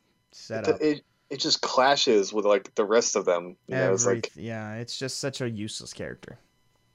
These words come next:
Speaker 1: Ugh. It's not even cool looking. Doesn't even
Speaker 2: Not
Speaker 1: look like
Speaker 2: really.
Speaker 1: a bat.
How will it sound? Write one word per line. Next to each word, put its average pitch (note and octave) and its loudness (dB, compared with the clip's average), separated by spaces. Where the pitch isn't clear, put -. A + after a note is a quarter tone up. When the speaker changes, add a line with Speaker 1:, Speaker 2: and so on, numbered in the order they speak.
Speaker 1:
Ugh. F#2+ 2
It's - 0
not F3 10
even B2 8
cool B2 10
looking. F#2+ 6
Doesn't E3 10
even D#3+ 10
Speaker 2:
Not D#3 12
Speaker 1:
look D#3+ 10
like C#3+ 8
Speaker 2:
really. A2 6
Speaker 1:
a G2 0
bat. A2+ 6